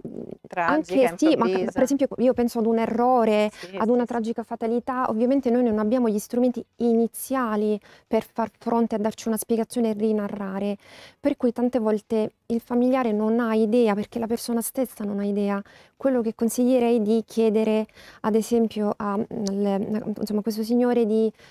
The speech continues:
Speaker 2: ehm, ritagliarsi un po' di tempo per, per, ehm,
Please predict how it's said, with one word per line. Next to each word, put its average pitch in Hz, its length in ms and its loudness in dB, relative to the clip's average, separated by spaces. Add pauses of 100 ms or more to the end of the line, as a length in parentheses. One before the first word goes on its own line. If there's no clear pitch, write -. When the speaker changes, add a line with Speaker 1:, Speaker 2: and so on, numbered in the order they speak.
(140)
Speaker 2:
ehm, 208 260 -2 (180)
ritagliarsi 247 760 0
un 220 100 0
po' 226 100 -2
di 226 120 2
tempo 311 400 -2
per, 226 240 0 (220)
per, 233 300 2 (240)
ehm, 202 260 0